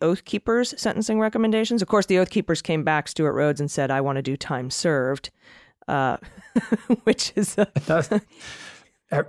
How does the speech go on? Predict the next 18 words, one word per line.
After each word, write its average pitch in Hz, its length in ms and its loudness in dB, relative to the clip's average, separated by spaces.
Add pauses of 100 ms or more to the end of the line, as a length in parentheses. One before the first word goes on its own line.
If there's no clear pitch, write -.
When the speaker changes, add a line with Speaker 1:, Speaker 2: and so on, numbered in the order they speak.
(120)
Speaker 2:
doesn't 156 340 6
everyone? 139 560 4
I 180 160 0
mean, 160 180 6 (340)
<laughs> - 300 4
Speaker 1:
<laughs> - 400 4
Not, 233 280 0 (220)
Speaker 2:
good 160 200 4
try, 151 340 6
Speaker 1:
not 170 80 2
gonna 143 160 6
Speaker 2:
but 160 80 4
Speaker 1:
happen. 180 540 2 (100)
Speaker 2:
not 131 200 2
gonna 127 180 0
Speaker 1:
<laughs> 123 140 2
Speaker 2:
happen 131 260 -2
here. 127 340 -2